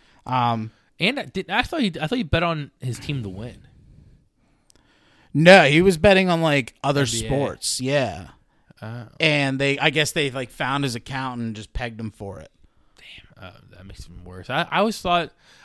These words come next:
Speaker 2: I knew he did, like, basketball parlays and stuff, but
Speaker 1: Mm-hmm.
Speaker 2: I, I, I thought he also just, like, bet Falcons to win one time.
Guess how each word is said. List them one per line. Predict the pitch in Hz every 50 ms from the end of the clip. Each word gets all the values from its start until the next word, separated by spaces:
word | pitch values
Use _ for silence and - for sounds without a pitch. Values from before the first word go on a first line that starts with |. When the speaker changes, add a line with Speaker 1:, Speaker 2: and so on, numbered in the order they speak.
| - -
Speaker 2:
I | - 185
knew | 202 233 247
he | 240 220
did, | 175 208 180
like, | 180 143 -
basketball | - 120 113 123 127 - - 131 117 104
parlays | - 110 98 92 92 92 90 87
and | 98 87
stuff, | - - 95 92 92 -
but | - 160
Speaker 1:
Mm-hmm. | 147 123 131 120
Speaker 2:
I, | 117 123 143 151
I, | - - 107 123
I | 139
thought | 143 160 151 131 117
he | 117 120 117 113 110 107 95 - _ _ _ _ _ _ _ _ _ _ _ _ - - -
also | - 101 107 107 - 123 110
just, | 104 98 - -
like, | 101 90 87 _
bet | - - 92 - _
Falcons | - - 92 90 90 85 92 90 87
to | 92
win | 87 90 90 87 85
one | 85 78
time. | - - 92 - 90 92